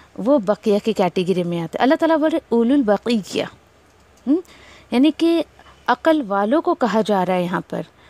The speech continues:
क्यों ऐसा, ऐसा होना चाहिए था ना कि ये लोग, ये अक्ल वाले लोग जो है फसाद करने वालों को लोग रोकते। अब आप देखिए कि अल्हम्दुलिल्लाह हम पढ़ रहे हैं ना, हम अल्लाह के कलाम को समझ रहे हैं,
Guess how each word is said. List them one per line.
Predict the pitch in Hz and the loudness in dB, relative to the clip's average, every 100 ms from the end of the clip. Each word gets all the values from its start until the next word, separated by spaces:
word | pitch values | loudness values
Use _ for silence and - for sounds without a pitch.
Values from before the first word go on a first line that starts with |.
| - - - | -20 -20 -4
क्यों | 381 - | -2 0
ऐसा, | 233 220 - 285 311 294 _ _ - | 0 0 0 0 0 -4 _ _ -4
ऐसा | 233 254 370 | 0 0 0
होना | 392 277 220 220 | 0 0 0 0
चाहिए | - 208 180 180 | 0 -2 -2 -2
था | 185 | -2
ना | 220 381 - - - _ | -2 -4 -8 -20 -20 _
कि | 269 311 320 294 | 0 2 2 0
ये | 233 311 | 2 4
लोग, | 240 208 269 - | 4 4 2 0
ये | 226 | -2
अक्ल | 220 220 302 | 0 2 2
वाले | 262 220 202 | 2 0 0
लोग | 196 190 226 311 - - | -2 0 0 -2 -8 -12
जो | 175 220 | 0 2
है | 208 233 330 - - - | 4 4 0 -6 -14 -4
फसाद | 240 - 269 294 302 | -2 2 2 2 0
करने | 226 196 208 247 | 0 0 2 0
वालों | 226 180 180 196 | 0 -2 -2 0
को | 285 | 2
लोग | 285 370 - _ | 4 2 -2 _
रोकते। | 202 277 - 180 170 _ _ _ - - - - | 0 0 0 -10 -10 _ _ _ -20 -20 -20 -6
अब | - 262 | 0 2
आप | 311 | 2
देखिए | 214 180 - 175 - _ - | 0 -4 -6 -8 -12 _ -10
कि | - | -2
अल्हम्दुलिल्लाह | 247 311 269 202 180 226 - - - | 0 2 2 0 -2 -4 -6 -20 -4
हम | 240 262 | 0 2
पढ़ | 240 254 | 2 2
रहे | 233 | 2
हैं | 190 | 2
ना, | 226 359 - _ _ _ _ _ _ _ | 0 -4 -8 _ _ _ _ _ _ _
हम | - 233 247 | -4 -2 -2
अल्लाह | 214 220 | 0 0
के | 226 240 | 0 -2
कलाम | 202 175 170 | -2 -4 -4
को | 247 | -2
समझ | 302 302 330 202 | 2 2 2 -4
रहे | |
हैं, | 180 | -8